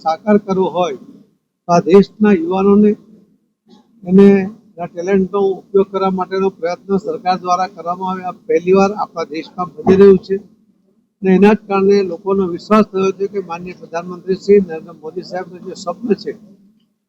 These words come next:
કે બે હજાર સુડતાલીસ સુધીમાં વિકસિત ભારત બનાવવું જોઈએ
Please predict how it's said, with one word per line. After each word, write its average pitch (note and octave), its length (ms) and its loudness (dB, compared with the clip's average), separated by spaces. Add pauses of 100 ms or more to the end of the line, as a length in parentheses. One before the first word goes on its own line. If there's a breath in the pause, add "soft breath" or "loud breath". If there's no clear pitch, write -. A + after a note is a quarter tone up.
કે D#3 60 -8
બે E3 200 -8
હજાર G3 240 2
સુડતાલીસ F#3+ 480 -6
સુધીમાં F3+ 400 -6
વિકસિત F3+ 360 -8
ભારત D#3+ 280 -4
બનાવવું G3+ 380 4
જોઈએ E3+ 280 -4